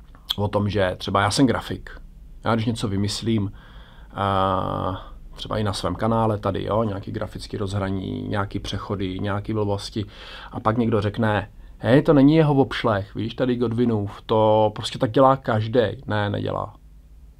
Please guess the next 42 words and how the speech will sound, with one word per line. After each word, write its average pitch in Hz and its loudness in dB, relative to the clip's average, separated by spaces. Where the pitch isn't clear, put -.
Nedělá 107 0
to - -12
tak - -8
každej. - -12
A 131 -2
někdo 131 4
to 110 -6
dělá 110 4
pořádně, 113 2
vyhraje 104 2
si - -8
s - -8
těma 104 -2
přechodama 107 0
a - 0
někdo 101 -2
to 101 -4
prostě 101 -6
udělá 101 0
tak, 95 -4
aby, 98 -2
aby 117 2
to 120 2
tam 120 6
prostě 113 0
jenom 117 6
bylo. 92 -2
Jo. 98 0
To 120 2
je, 107 4
to 127 0
je 147 8
o 120 2
tom 147 4
celý. 113 0
Něco 120 2
je 147 8
udělaný 139 6
tak, 123 2
aby 131 4
to 120 2
bylo. 113 4